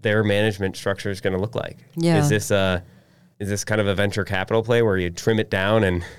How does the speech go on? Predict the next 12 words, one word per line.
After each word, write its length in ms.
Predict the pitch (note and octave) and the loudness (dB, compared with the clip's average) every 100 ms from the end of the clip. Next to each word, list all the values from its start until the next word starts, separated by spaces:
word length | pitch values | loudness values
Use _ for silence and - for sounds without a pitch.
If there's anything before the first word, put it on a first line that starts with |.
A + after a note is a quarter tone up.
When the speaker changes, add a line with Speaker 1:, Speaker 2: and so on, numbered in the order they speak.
| - _ _ | -20 _ _
Speaker 1:
and 160 | G2 F#2+ | -6 -4
flip 260 | - A#2 C#3 | 0 0 0
it 80 | |
again? 360 | C#3+ C#3 D3+ D3 | 0 0 0 -2
Who 180 | C3 A#2 | 0 2
knows? 320 | A#2+ - - _ | 2 -2 -12 _
Speaker 2:
And 160 | F#3+ G#3+ | 2 4
they 120 | G#3 | 4
talk 340 | F#3+ G#3+ G#3 - _ - | 2 2 0 -2 _ -8
a 100 | E3 | -2
good 200 | E3 D3+ | 0 0
talk. 380 | D#3 D3 D3+ | 0 0 -2